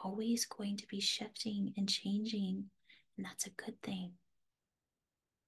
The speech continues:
And just upgrading your software system, just feeling your body as it raises in frequency, and it's holding this intelligence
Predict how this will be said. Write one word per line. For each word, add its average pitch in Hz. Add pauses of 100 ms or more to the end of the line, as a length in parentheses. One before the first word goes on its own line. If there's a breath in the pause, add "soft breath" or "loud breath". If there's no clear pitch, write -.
(1600)
And 202
just -
upgrading 233
your 226
software 190
system, 185
just -
feeling 220
your 226
body 185
as 185
it -
raises 214
in 208
frequency, 190
and 185
it's 185
holding 240
this 202
intelligence 208